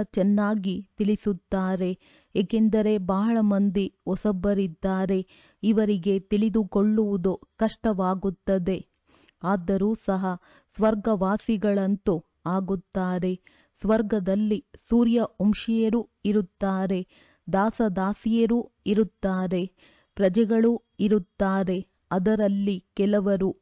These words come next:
ಬಡವರು, ಕೆಲವರು ಸಾಹುಕಾರರಿರುತ್ತಾರೆ. ಅವರಿಗೂ ದಾಸದಾಸಿಯರಿರುತ್ತಾರೆ.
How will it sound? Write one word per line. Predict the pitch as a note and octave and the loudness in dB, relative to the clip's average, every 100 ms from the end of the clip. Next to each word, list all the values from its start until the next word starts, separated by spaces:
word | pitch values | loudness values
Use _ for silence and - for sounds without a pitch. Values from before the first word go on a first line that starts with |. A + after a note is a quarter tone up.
| - | -6
ಬಡವರು, | F#3 F#3+ G#3+ G3+ F#3 F#3 - _ _ _ | -2 2 2 0 0 -4 -10 _ _ _
ಕೆಲವರು | G#3+ G#3 G#3+ G3+ F#3+ - - | -2 0 2 2 0 -4 -12
ಸಾಹುಕಾರರಿರುತ್ತಾರೆ. | - F#3+ G3+ F#3+ - G3 A3+ A3+ G3 G3 A3 F#3+ - F#3 F#3 F3+ F3+ - - _ _ - | -6 0 0 -2 -2 0 2 0 0 2 0 -2 -4 -2 0 0 -2 -4 -12 _ _ -6
ಅವರಿಗೂ | A3 A3 A#3 A3+ A3 A#3 F#3+ | 0 2 2 0 -2 -2 -2
ದಾಸದಾಸಿಯರಿರುತ್ತಾರೆ. | G3 G#3+ - A3 F#3 G3 A3 A3 A3 A3 G#3 F#3 G3+ - G3 F#3+ F#3+ F#3 | -2 -2 0 -2 0 0 0 0 0 2 2 0 -2 -2 -4 -2 0 -2